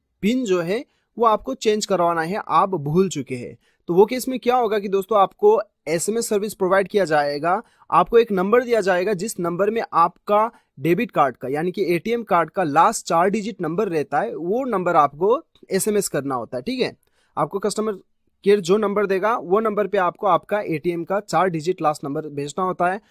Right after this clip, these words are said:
और आपको अपना पासवर्ड जो है एसएमएस के जरिए से ही मिल जाएगा। इस प्रकार से आप रिकवर कर सकते हैं। तो नीचे डिस्क्रिप्शन पे लिंक मिल जाएगा, वहाँ पे चेक करके लिंक क्लिक करके आप अपना टोल फ्री नंबर ढूंढ के आप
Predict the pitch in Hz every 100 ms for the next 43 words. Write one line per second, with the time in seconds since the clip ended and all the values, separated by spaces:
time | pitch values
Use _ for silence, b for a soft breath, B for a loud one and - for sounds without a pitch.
0 | _ - - 170 180 220 190 165 170 143
1 | 143 180 175 143 139 180 180 139 156 151
2 | 165 139 135 135 127 143 185 - _ -
3 | 214 233 196 127 98 87 - - - 202
4 | 196 185 185 180 135 143 123 120 117 104
5 | - 78 - _ _ - 151 175 196 220
6 | 220 233 202 220 220 220 220 202 196 190
7 | 220 175 165 175 - 190 208 190 202 208
8 | 196 160 185 208 202 185 170 202 240 _
9 | _ _ - 196 233 - _ _ _ 147
10 | 160 180 208 165 151 175 151 151 135 135
11 | 170 202 - _ _ - 135